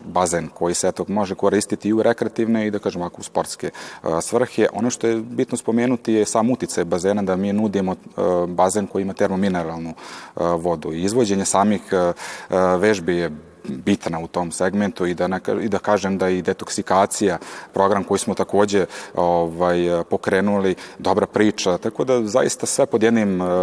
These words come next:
krovom. Znači, mogli bi zaista dugo da pričamo na, na, na, na temu same Banje, e, Kanjiže i koliko je ona, da kažemo, bitna, ovaj, za, za ovu ciljnu grupu sportista. Fizičko vežbanje je zaista veoma bitno za detoksikaciju. Znači, razmena materije prilikom vežbanja je veoma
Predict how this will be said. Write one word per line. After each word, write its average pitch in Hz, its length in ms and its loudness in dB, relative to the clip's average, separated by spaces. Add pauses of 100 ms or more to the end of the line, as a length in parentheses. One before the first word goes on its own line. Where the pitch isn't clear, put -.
(320)
krovom. 90 460 2
Znači, 87 320 -8
mogli 104 260 0
bi 101 120 2
zaista 104 380 4
dugo 98 400 4
da 92 80 4
pričamo 90 540 2
na, 90 180 0
na, 92 160 -2
na, 92 220 0
na 92 120 -2
temu 92 500 -2 (160)
same 92 240 0
Banje, 90 320 2 (320)
e, 85 340 2
Kanjiže 95 400 2
i - 20 2
koliko 95 320 0
je 92 40 6
ona, 92 140 2
da 87 80 2
kažemo, 87 460 0 (320)
bitna, 95 520 2 (320)
ovaj, 82 400 2
za, 82 400 2
za 85 160 -4
ovu 92 160 2
ciljnu 87 260 0
grupu 82 400 -2
sportista. - 560 -10 (500)
Fizičko 135 340 -2
vežbanje 110 460 2
je 87 80 0
zaista 98 380 2
veoma 98 340 4
bitno 85 380 -2
za 80 180 -4
detoksikaciju. 80 720 -6
Znači, 90 200 -2
razmena 85 380 2
materije 95 540 2
prilikom 85 540 -6
vežbanja 101 500 2
je 87 160 -2
veoma 87 300 0